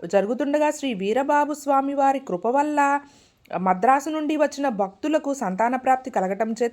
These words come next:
శ్రీ స్వామివారిని సుబ్రహ్మణ్యేశ్వర విగ్రహ స్వరూపంగా ఇచ్చట ప్రతిష్ఠించారు. ఇక్కడ స్వామివారు నాలుగేళ్ల బాలుని స్వరూపం అన్నమాట. అందుకే ఇక్కడ చాక్లెట్లు, బిస్కెట్లు, లాలీపాప్స్, గోళీలు ఇట్లాంటివి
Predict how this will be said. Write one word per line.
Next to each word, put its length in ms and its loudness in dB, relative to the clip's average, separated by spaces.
శ్రీ 160 -4
స్వామివారిని 760 -2
సుబ్రహ్మణ్యేశ్వర 920 -2
విగ్రహ 400 0
స్వరూపంగా 720 0
ఇచ్చట 440 -4
ప్రతిష్ఠించారు. 840 -2
ఇక్కడ 200 6
స్వామివారు 680 4
నాలుగేళ్ల 960 2
బాలుని 600 4
స్వరూపం 540 4
అన్నమాట. 380 0
అందుకే 420 -2
ఇక్కడ 340 0
చాక్లెట్లు, 460 6
బిస్కెట్లు, 560 -2
లాలీపాప్స్, 680 0
గోళీలు 720 4
ఇట్లాంటివి 760 0